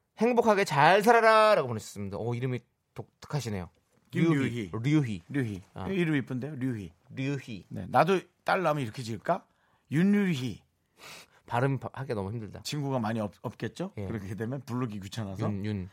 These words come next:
Speaker 1: 윤.
Speaker 2: 윤류희.
Speaker 1: 윤.
Speaker 2: 그치만은 선생님한테, 예, 다급하게 불려나간 일도 없습니다.
Speaker 1: 예.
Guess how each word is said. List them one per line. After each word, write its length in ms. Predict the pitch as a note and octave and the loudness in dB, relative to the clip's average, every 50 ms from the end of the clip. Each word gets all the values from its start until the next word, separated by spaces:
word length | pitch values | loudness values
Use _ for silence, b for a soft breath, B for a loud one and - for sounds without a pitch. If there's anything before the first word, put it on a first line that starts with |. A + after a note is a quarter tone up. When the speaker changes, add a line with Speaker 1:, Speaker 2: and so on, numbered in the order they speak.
| _ | _
Speaker 1:
윤. 140 | G2 G2+ G2+ | -8 -2 2
Speaker 2:
윤류희. 360 | D3 F#3 G3+ G#3+ A3+ A#3 A3+ G3+ | 4 4 6 6 6 6 4 4
Speaker 1:
윤. 140 | E3 - _ - | 2 0 _ -12
Speaker 2:
그치만은 440 | - - - C#3+ D3 C#3 D3+ D#3+ | -8 -6 0 2 4 4 4 2
선생님한테, 840 | C3+ G2+ D3 D#3 D#3 F#3 F3+ E3+ D#3 C#3 B2 - - D3+ C#3 A2 E2 - - | 0 -2 -4 -2 0 0 0 0 0 0 0 0 -2 -2 -2 -2 -4 -8 -14
예, 140 | - G2+ G2 - | -12 -12 -12 -10
다급하게 440 | - G#2+ A#2+ C3 A2 D3 D#3+ D#3 C3 | -10 -8 -8 -6 -4 -4 -4 -4 -4
불려나간 520 | G2 A2 B2+ C#3 D3 C#3+ C3 B2+ B2 A#2 | -6 -4 -4 -2 -2 -2 -2 -2 -2 -4
일도 180 | A2 G#2 F2+ F#2+ | -6 -6 -8 -10
없습니다. 420 | F2 - F#2 F2+ E2+ C#2+ D2 D#2+ _ _ _ | -12 -12 -12 -14 -12 -12 -14 -18 _ _ _
Speaker 1:
예. 60 | G#2 | -18